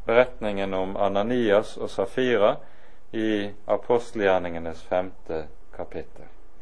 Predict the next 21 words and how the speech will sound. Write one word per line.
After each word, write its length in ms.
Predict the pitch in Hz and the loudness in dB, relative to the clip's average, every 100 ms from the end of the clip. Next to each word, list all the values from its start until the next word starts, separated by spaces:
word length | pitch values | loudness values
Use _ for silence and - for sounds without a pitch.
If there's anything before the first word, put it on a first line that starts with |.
| - - - - - - - | -8 -8 -8 -8 -8 -8 6
der 300 | 117 127 120 | 10 10 8
Peters 800 | - 160 147 - - 110 156 - - - | 4 6 6 4 2 2 2 -2 -8 -2
ord 420 | 131 139 123 - - - - - - - - - - - - - - | -2 0 -4 -6 -8 -8 -8 -8 -8 -8 -8 -8 -8 -8 -8 -8 4
til 300 | 135 131 123 | 6 6 6
noen 400 | 113 127 120 104 | 2 4 4 2
som 280 | - 107 104 | 4 4 6
vil 200 | 107 104 | 4 6
lyve 540 | 110 120 120 98 95 95 - | 4 4 4 4 4 2 -2
for 300 | 104 98 95 - - - - | 2 2 0 -6 -8 -8 -4
Den 200 | 104 98 | 0 0
hellige 560 | 87 95 104 104 95 92 | 4 6 6 4 2 2
ånd, 360 | 90 85 78 - - - - - - - - - - | 2 0 -2 -6 -8 -8 -8 -8 -8 -8 -8 -8 -6
gjør 500 | 98 101 104 110 110 | 0 4 4 4 2
at 140 | 101 | 0
de 100 | 107 | -4
slås 760 | 95 - 107 117 139 - - - - - - - - - - - - - - - | -6 0 4 4 2 -6 -8 -8 -8 -8 -8 -8 -8 -8 -10 -8 -8 -8 -8 -4
til 200 | 98 90 | -2 -2
jorden. 300 | 85 73 73 - - - - - - - - - - - - - - - - - - - - - - - - - - - - | -2 -4 -6 -8 -8 -8 -8 -8 -8 -8 -8 -8 -8 -8 -8 -8 -8 -8 -8 -8 -8 -8 -8 -8 -8 -8 -8 -8 -8 -8 -4
En 140 | 104 | -4
slik 380 | 104 - 156 147 | -4 2 4 4
fullmakt 920 | - 139 139 160 135 143 - - - | 0 2 4 6 6 6 4 -8 -8